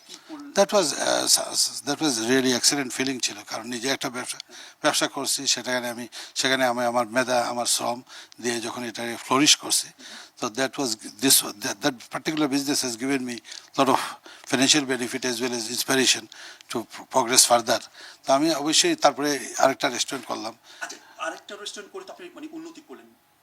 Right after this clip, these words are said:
Speaker 1: কোন বিষয়টা আপনাকে ব্যবসা করার ক্ষেত্রে প্রথম একটা বাধা হিসেবে দাঁড়িয়েছিল? মানে, কোন জিনিসটা আপনি পাচ্ছিলেন না, আবার স্ট্রাগলটা ছিল? কারণ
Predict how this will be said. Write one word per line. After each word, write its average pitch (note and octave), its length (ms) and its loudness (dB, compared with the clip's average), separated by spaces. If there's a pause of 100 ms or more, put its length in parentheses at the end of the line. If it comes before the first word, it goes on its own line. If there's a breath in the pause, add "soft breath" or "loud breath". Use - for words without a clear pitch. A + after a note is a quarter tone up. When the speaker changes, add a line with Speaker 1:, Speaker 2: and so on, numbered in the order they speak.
(280)
Speaker 1:
কোন D4+ 180 -6
বিষয়টা C4+ 360 -10
আপনাকে - 260 -16 (100)
ব্যবসা E3 300 -12
করার D3 220 -14
ক্ষেত্রে B2 460 -20 (240)
প্রথম G#3+ 360 -14
একটা - 200 -20
বাধা C3+ 340 -8
হিসেবে B2 280 -18
দাঁড়িয়েছিল? A2 400 -18 (320 soft breath)
মানে, D#4+ 120 -18 (120)
কোন B3 180 -14
জিনিসটা G#3 380 -8
আপনি F#3 280 -12 (340 soft breath)
পাচ্ছিলেন D#3+ 420 -6
না, A#2 140 -12
আবার A2 120 -14 (140)
স্ট্রাগলটা C3+ 460 -8
ছিল? A#2 240 -16
কারণ F#3+ 120 -12